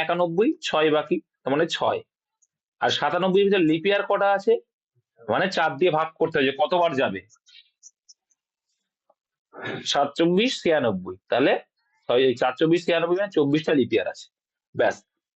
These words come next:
এই যে টোটাল ভ্যালু আসলো, যেভাবে করলাম প্রসেসিং করে, একে যোগ করার পরে সাত দিয়ে ভাগ করে যে অড ডে থাকবে, সেই অনুযায়ী ওই সানডে মনডে হচ্ছে কিনা দেখলে বোঝা যাবে।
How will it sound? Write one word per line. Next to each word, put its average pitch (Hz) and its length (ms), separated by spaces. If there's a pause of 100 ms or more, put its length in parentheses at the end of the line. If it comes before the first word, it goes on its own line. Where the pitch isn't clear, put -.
(120)
এই 185 320
যে 233 80 (120)
টোটাল 196 300 (140)
ভ্যালু 139 240 (160)
আসলো, 160 340 (260)
যেভাবে 135 260 (100)
করলাম 139 340
প্রসেসিং 139 380 (140)
করে, 117 220 (720)
একে 185 280 (640)
যোগ 160 120 (120)
করার 190 220
পরে 196 120 (120)
সাত 143 220
দিয়ে 175 180
ভাগ 151 100 (100)
করে 165 200
যে 156 60 (140)
অড 117 180
ডে 160 160
থাকবে, 156 260 (140)
সেই 160 240
অনুযায়ী 180 360
ওই 190 160
সানডে 147 300
মনডে 135 220
হচ্ছে 127 200
কিনা 156 200
দেখলে 107 220
বোঝা 92 180
যাবে। - 140